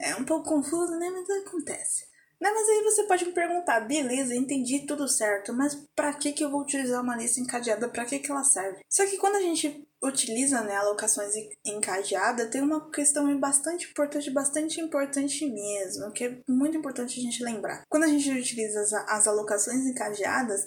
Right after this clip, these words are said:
não há, né, nenhuma garantia que os elementos, né, os nós, eles vão estar ali ordenados na memória, né? Principalmente porque é uma coisa que não é definida, né? Né? Não é como as alocações sequenciais que eu vou lá e defino, né?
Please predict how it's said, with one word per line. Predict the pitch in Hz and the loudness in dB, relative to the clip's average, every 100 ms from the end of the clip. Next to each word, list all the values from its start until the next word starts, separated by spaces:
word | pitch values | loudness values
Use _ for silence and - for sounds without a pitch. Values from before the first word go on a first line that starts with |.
| - | 4
não | 294 330 | 6 6
há, | 254 294 | 6 4
né, | 285 262 | 4 4
nenhuma | 269 294 339 | 4 4 4
garantia | 285 269 254 269 277 | 2 2 2 2 0
que | 277 | 0
os | 254 | 0
elementos, | 254 247 208 220 269 214 208 | 2 0 0 -2 0 -2 -2
né, | 202 | -4
os | 202 | -4
nós, | 214 202 247 294 277 - - _ - | 0 2 4 6 4 0 -14 _ 0
eles | 226 247 254 | 2 2 2
vão | 269 | 4
estar | 311 - 294 | 4 2 0
ali | 311 302 | 0 0
ordenados | 330 349 339 381 359 302 311 254 - | 0 0 0 0 4 4 4 2 0
na | |
memória, | 262 285 277 233 233 202 | 2 4 4 4 4 2
né? | 190 185 - - | -2 -6 -8 -4
Principalmente | 254 277 311 320 - | 0 4 4 4 2
porque | 359 349 330 | 0 0 2
é | 339 | 4
uma | 359 370 | 4 2
coisa | 359 330 359 359 | 2 2 2 0
que | 330 349 - | 0 -2 2
não | 302 349 403 | 4 6 4
é | 403 | 2
definida, | 381 - 392 339 302 233 | 0 -2 -2 0 0 2
né? | 233 | 2
Né? | 247 294 277 | 2 2 4
Não | 262 320 | 4 4
é | 349 | 2
como | - 294 311 262 233 | 4 4 4 2 0
as | - 208 208 208 | -2 -2 0 2
alocações | 208 208 208 208 311 | 0 0 0 0 0
sequenciais | - 208 220 214 - 165 226 277 | -2 -2 -2 0 2 4 4 4
que | 294 | 2
eu | |
vou | 294 302 | 2 2
lá | 247 247 | 2 2
e | 262 | 0
defino, | 330 - 359 415 240 | -2 -4 -4 -2 -2
né? | 196 196 202 | 0 -4 -6